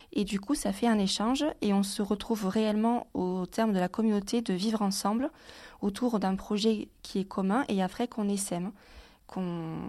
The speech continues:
oui, c'est le cas de le dire d'ailleurs, de l'essaimer, de le fleurir et de se retrouver aussi entre diverses, euh, religions, euh, où on n'avait pas l'habitude de se côtoyer parce qu'on se dresse des murs nous-mêmes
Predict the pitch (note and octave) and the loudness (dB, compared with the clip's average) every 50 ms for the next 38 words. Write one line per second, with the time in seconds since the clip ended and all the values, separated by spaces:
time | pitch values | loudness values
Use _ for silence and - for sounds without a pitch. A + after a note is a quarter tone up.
0 | - - - E3 E3 F#3+ G3+ G3 - - D#3+ D#3 D#3+ D#3+ D#3 - E3+ F3 E3 D#3+ | -8 -8 -4 -2 -2 -2 -2 -4 -6 -8 -8 -6 -6 -6 -6 -6 -6 -4 -4 -4
1 | D#3+ G3 A3+ C4+ - G#3+ F3 D#3+ F3+ A3 A#3+ - E3 D#3+ D#3 F3 F#3 - - E3+ | -2 0 -2 -2 -2 -2 -2 0 0 -2 -2 -4 -4 -4 -4 -4 -4 -4 -4 -4
2 | E3+ F3+ G#3 C4+ - - - - - - - - - - G3 F#3+ F#3+ F3+ F3+ - | -2 -2 -2 -4 -6 -8 -14 -16 -16 -16 -16 -18 -12 -6 -2 0 0 0 0 -2
3 | - - F3+ F3+ F#3 G#3 B3 C#4+ D4 D4 D4+ - - - - G3+ G3+ G3 F#3+ F#3+ | -2 -2 0 0 2 2 2 2 2 0 -2 -4 -4 -2 0 0 2 2 0 0
4 | - - G#3+ G#3 A3 G#3+ - - A3+ G#3 B3 C4+ C4+ A3+ G#3 - - - - C4 | 0 0 2 2 2 0 0 -2 0 2 4 4 4 4 2 2 0 0 0 -2
5 | D4+ - - - - - - - - - - A3 B3+ C4 - - - A3+ G3 G#3 | -2 -2 -6 -14 -16 -16 -16 -16 -4 0 2 4 4 4 0 -4 -4 -2 -2 0
6 | G3+ A3 A3+ A3+ - - - - G3 F#3+ F#3 F#3 F#3 F#3 F3+ G#3 G#3 G3 G3 F#3+ | 2 2 2 2 0 -2 -4 -2 -2 -2 0 0 -2 0 2 0 0 2 0 0
7 | F3+ F3 F#3 G3+ C4+ D#4+ - - - - - - F#3+ F3+ F3 F3 E3+ - - - | 0 0 0 0 -2 -4 -10 -16 -20 -20 -10 -6 -4 -4 -2 -2 -2 -4 -4 -2
8 | G3 G#3+ A3 G#3+ G3+ F#3 F3 F3 F3 - G3+ G#3 G#3 F#3+ F3+ F3 - A#3 A3 F#3+ | 0 0 2 2 2 2 0 0 0 0 0 0 2 0 0 -2 0 0 0 0
9 | F3 E3+ F3+ - - - - - F#3 - - F#3 E3 E3+ F#3+ B3 - - - - | 0 -2 -4 -4 -6 -8 -6 -4 -4 -2 -2 -2 0 0 0 -2 -2 -6 -14 -20
10 | - - - - - - - - - F#3 - - - E3+ - - A3+ F3 G#3 G3+ | -20 -20 -20 -20 -20 -20 -12 -6 -6 -6 -4 -4 -4 -4 -2 -2 2 2 2 2
11 | G3+ - E3+ E3+ E3+ E3+ F#3 G3 G3+ G3 E3+ D#3+ E3+ E3 F3 G3 A#3 C#4 | 2 0 0 0 2 4 2 2 2 2 0 0 0 0 0 0 0 -2